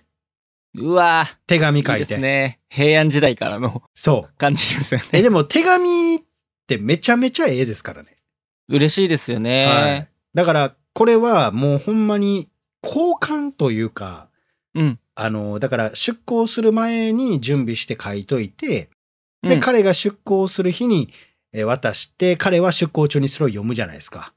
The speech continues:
Speaker 1: はいはい。
Speaker 2: で、彼は逆にその出航している時に手紙を書くと。
Speaker 1: うん。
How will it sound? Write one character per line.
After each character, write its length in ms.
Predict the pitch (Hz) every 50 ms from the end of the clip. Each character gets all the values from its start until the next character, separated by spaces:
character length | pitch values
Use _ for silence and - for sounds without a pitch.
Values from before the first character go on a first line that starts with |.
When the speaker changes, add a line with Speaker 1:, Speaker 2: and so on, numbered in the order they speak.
| _ _ _ - - _
Speaker 1:
は 200 | - - 135 135
い 60 | 127 120
は 200 | 117 120 110 104
い。 40 |
Speaker 2:
で、 100 | 214 220
彼 280 | 220 - 339 339 330 269
は 220 | 247 277 277 254 135
逆 300 | 117 175 214 214 - 220 214
に 240 | 240 240 180 139
そ 140 | - - 151 143
の 60 | 143
出 240 | - - 190 185 _ -
航 180 | - 180 180 170
し 80 | -
て 120 | - 190 180
い 40 | 175
る 80 | 170
時 200 | 165 175 160 190
に 100 | 208 202 -
手 100 | - 147
紙 240 | 143 135 131 123
を 80 | 120 113
書 80 | - -
く 80 | - -
と。 160 | - - - _ _ _ _ _ _ _ _ _ _ _ _ _ - -
Speaker 1:
う 80 | 160 170
ん。 280 | 175 170 151 110 -